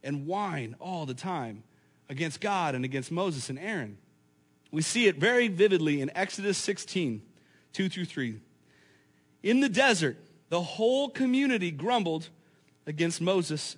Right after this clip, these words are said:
and Aaron. Now, I don't imagine that all of us have ever had, or any of us have had, a, a time when hundreds of thousands of people are mad at you at once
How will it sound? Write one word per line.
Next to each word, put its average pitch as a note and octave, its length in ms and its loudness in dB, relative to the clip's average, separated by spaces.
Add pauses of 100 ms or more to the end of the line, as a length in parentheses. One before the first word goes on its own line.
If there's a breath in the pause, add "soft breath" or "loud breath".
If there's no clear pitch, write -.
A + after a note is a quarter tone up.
and D#3 160 -6
Aaron. B2+ 280 -10 (720 soft breath)
Now, D#3+ 100 -4
I D#3+ 60 -2
don't G#3 280 -2
imagine D#3+ 380 -2
that D3 120 -6
all F3 180 -6
of D#3+ 80 -4
us C3+ 180 -6
have C3+ 220 -12
ever F3 200 -6
had, C3 300 -6 (100)
or B2 100 -12
any E3 220 0
of B2 80 -2
us A2+ 100 -6
have A#2+ 100 -10
had, A#2 140 -6
a, G2 200 -16
a B2 40 -14
time C3+ 280 -6
when A#2 140 -6 (1120 soft breath)
hundreds E3+ 680 -6
of - 160 -12
thousands D#3 380 -4
of B2 60 -8
people C#3 260 -6
are B2 60 -4
mad B2+ 240 -2
at C#3+ 60 -2
you C3+ 160 -4
at A#2+ 60 -4
once C#3+ 500 -8